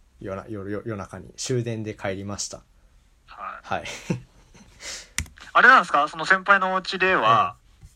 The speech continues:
Speaker 1: うん。
Speaker 2: なんかどう、なんか、楽しかったこととかあったんですか？
Speaker 1: 楽しかったことは、うーん、なんか映画見たよね。
Speaker 2: どんな、何の映画見たの？
Speaker 1: クリスマスの映画。
Speaker 2: じゃあ、じゃあ、タイトルを。
Speaker 1: タイトル？
Speaker 2: これでしょ。
Speaker 1: クリスマスキャロル。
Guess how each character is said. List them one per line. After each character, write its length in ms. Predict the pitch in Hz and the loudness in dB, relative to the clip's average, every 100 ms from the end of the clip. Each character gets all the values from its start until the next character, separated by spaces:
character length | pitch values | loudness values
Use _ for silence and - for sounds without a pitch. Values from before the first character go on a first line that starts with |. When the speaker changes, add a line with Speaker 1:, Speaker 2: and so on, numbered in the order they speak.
| _ - | _ 0
Speaker 1:
う 40 | |
ん。 20 | 175 | 0
Speaker 2:
な 20 | |
ん 20 | |
か 60 | 139 | 2
ど 220 | 170 180 | 0 0
う、 40 | 170 | -2
な 80 | |
ん 20 | 143 | -4
か、 160 | - - _ _ _ _ - | -6 -16 _ _ _ _ -2
楽 160 | 165 | 0
し 60 | 165 | 2
か 80 | 131 | 0
っ 20 | |
た 60 | 104 | -4
こ 40 | |
と 60 | 98 | -18
と 80 | 95 | -10
か 100 | 104 | -10
あ 20 | |
っ 20 | - | -8
た 80 | 95 | -10
ん 20 | |
で 60 | |
す 140 | - - | -8 -8
か？ 140 | - | -2
Speaker 1:
楽 180 | 170 240 | 0 -2
し 140 | 240 - | -4 0
か 140 | 147 | 0
っ 80 | 127 | 0
た 140 | - 120 | -6 -6
こ 100 | 113 | -6
と 220 | - 117 | -4 0
は、 360 | 123 117 110 117 _ _ 480 - - | 0 0 -2 -6 _ _ -20 -20 -10
う 60 | 165 | -6
ー 280 | 147 151 | -4 -4
ん、 40 | 156 | -2
な 60 | 196 | -2
ん 20 | |
か 180 | 123 117 | -2 -2
映 180 | 165 214 | -2 0
画 200 | 220 214 | 0 0
見 140 | 202 | -2
た 100 | - | -4
よ 100 | - | -6
ね。 240 | 123 123 _ _ _ _ _ _ _ _ _ _ | -8 -20 _ _ _ _ _ _ _ _ _ _
Speaker 2:
ど 140 | - 160 | -2 -2
ん 80 | 120 | 2
な、 60 | |
何 140 | 131 135 | 2 2
の 80 | 95 | -6
映 60 | |
画 80 | 92 | -10
見 60 | - | -14
た 100 | - | -20
の？ 100 | 160 _ _ - | -20 _ _ -12
Speaker 1:
ク 80 | 143 | -10
リ 80 | 151 | -8
ス 100 | 170 | -8
マ 140 | 127 | -8
ス 120 | - | -10
の 100 | 98 | -14
映 100 | 95 - | -16 -16
画。 80 | 123 _ _ _ _ _ _ _ 143 | -18 _ _ _ _ _ _ _ -6
Speaker 2:
じ 60 | |
ゃ 20 | 131 | -2
あ、 20 | |
じ 60 | |
ゃ 40 | 110 90 | -2 -4
あ、 60 | |
タ 140 | - 139 | -2 -4
イ 60 | |
ト 100 | 139 | -4
ル 80 | 87 | -16
を。 160 | - _ - | -20 _ -14
Speaker 1:
タ 140 | 147 | -12
イ 80 | 123 | -12
ト 80 | - | -14
ル？ 80 | |
Speaker 2:
こ 40 | - | -18
れ 60 | |
で 60 | - | -20
し 40 | - | -20
ょ。 20 | _ - - _ _ _ _ | _ -20 -20 _ _ _ _
Speaker 1:
ク 120 | - 151 | -10 -6
リ 100 | 165 | -6
ス 160 | - | -4
マ 80 | 151 | -4
ス 140 | 123 - | -6 -4
キ 100 | - | -2
ャ 40 | |
ロ 120 | 107 | -4
ル。 60 | - | -6